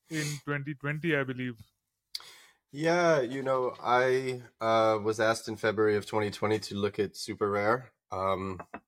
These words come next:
Speaker 2: and I just kind of fell in love with what I was seeing. I had been familiar with N F Ts since, since twenty seventeen and kind of understood the architecture, uh, but there was a, there was a valid artistic statement and I think a collective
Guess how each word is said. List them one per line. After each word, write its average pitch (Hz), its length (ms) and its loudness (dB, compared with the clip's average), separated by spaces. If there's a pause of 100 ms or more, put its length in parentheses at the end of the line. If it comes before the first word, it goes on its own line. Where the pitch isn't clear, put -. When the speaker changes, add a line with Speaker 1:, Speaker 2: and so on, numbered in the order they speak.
(480)
Speaker 2:
and 101 220 -2
I 101 220 0
just 110 240 -6
kind 107 160 0
of 101 80 -6
fell 107 180 2
in 107 140 2
love 107 260 2
with 104 240 0
what 107 340 0
I 104 120 0
was 104 180 0
seeing. 101 380 0
I 85 60 0
had 85 200 -2
been 107 220 2
familiar 101 480 4
with 95 160 4
N 95 100 2
F 92 140 -2
Ts 95 300 -2
since, 90 200 -2 (220)
since 90 260 -4
twenty 98 240 -2
seventeen 107 720 0
and 78 180 -2 (640)
kind 95 180 0
of 90 220 -2
understood 101 420 0
the 98 140 0
architecture, 101 1040 2 (400)
uh, 95 300 0
but 85 180 -6
there 110 140 6
was 113 200 2
a, 127 240 0 (260)
there 127 100 -4
was 143 100 0
a 151 80 6
valid 123 460 0
artistic 117 480 -2
statement 110 440 4
and 98 140 0
I 98 60 0
think 110 180 0
a 104 80 2
collective 101 720 0